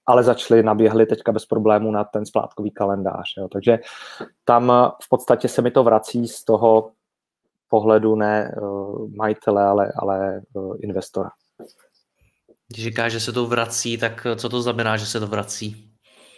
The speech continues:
Speaker 1: No, je, je to dané tím, že vlastně na, na eh, na Fingudu je to investice do úvěru a ten úvěr ty firmy splácí.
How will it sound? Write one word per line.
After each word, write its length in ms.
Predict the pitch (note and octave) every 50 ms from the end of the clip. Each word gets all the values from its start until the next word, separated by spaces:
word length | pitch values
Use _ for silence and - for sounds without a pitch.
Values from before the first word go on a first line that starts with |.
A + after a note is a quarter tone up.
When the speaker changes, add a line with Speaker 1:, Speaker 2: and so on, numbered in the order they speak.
| _ _ _ _ _ _ _ - - - _ _ - B2+
Speaker 1:
No, 240 | C3 D3 E3 D#3+
je, 200 | C#3+ C#3+ C#3+ C3+ -
je 120 | C#3+ C3+ C3
to 100 | - D#3
dané 260 | C#3+ C#3 C#3+ D3+ D3
tím, 280 | D3 - B2+ B2+ B2+
že 220 | B2+ - D3 C#3+ C3+
vlastně 320 | B2 A#2+ A#2 - - C#3
na, 360 | B2 A#2+ A#2+ A#2 A2+ A2 - - -
na 500 | A#2+ A2+ A2+ A2+ A2+ A2 G#2+ A2 G#2+ - _ _ _ - - -
eh, 260 | G#2+ G2+ G#2 G#2 G#2
na 120 | - A2 A2
Fingudu 600 | - - C3 B2+ A#2+ A#2 B2+ C3 B2+ B2+ B2+ C3
je 380 | C3 B2+ B2 B2 - - B2 - - _
to 160 | - C3 -
investice 460 | B2+ A#2+ A#2+ A#2+ - - C3+ - C#3+
do 120 | B2 A#2+
úvěru 640 | - C3+ B2 A2+ A#2 G#2+ G#2+ G#2 G2+ A2 B2 C#3 D3 _ - - - - - - - - - _ _ -
a 260 | A2+ A2 G#2+ G#2+ G#2+
ten 180 | A2 - A#2+ A2
úvěr 260 | A#2 A2+ A#2 A#2 A2+
ty 100 | - B2
firmy 240 | - - A2+ A2 A#2
splácí. 540 | - - - G#2 G2 G2 - - - A2